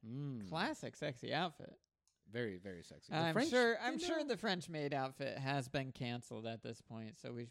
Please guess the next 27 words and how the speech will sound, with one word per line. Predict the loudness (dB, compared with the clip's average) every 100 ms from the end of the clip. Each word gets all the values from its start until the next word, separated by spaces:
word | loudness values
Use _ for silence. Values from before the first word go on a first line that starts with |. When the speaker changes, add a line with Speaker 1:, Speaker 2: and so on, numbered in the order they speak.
| -8
Speaker 2:
probably | -4 -4 -6
shouldn't. | -10 -14 -14 -20 _ -8
Speaker 1:
Not | -6
in | -6
France. | -2 -2 -2 -4 -12 -14 -4
What | 0
do |
you | 2
mean? | 2
It's | 0
still | 0 2 4
a | 4 2
popular, | 0 0 2 2 2 4 4 2 0 0 0 0
uh, |
Halloween | 2 4 4 2
costume. | 0 -6 -6 -8 -8 -10 -16 -16 -4
Speaker 2:
Can | -2 0
you | 0
imagine | 0 2 4 4 2 0 0
at | 0 2
this | 0 -2
point | -2 -2 -2 -4 0
if | 2 2
a | 0
maid | 0 0 0 0
showed | 4 4 6
up | 4 2 -2